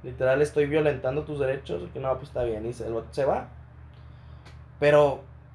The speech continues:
¿por qué está esa mentalidad en México? O sea, ¿por qué está esa mentalidad de que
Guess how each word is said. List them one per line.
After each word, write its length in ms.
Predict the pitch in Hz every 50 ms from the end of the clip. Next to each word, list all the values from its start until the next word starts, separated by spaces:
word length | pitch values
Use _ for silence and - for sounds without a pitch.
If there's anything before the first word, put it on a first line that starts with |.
| - - - - - - - -
¿por 180 | 139 139 143
qué 160 | - - 156 156
está 260 | 156 - - 160 156
esa 180 | 160 156 160
mentalidad 540 | 165 160 156 147 - 139 131 131 135 131 135
en 140 | 135 135 131
México? 460 | 135 - - - - - - - 135
O 80 | 127 135
sea, 140 | 135 131 131
¿por 120 | - 143 123
qué 60 | 131
está 120 | 143 -
esa 120 | 170 180 185
mentalidad 460 | 185 175 - 160 151 147 147 147 147
de 120 | 156 156 151
que 280 | - 170 165 160 151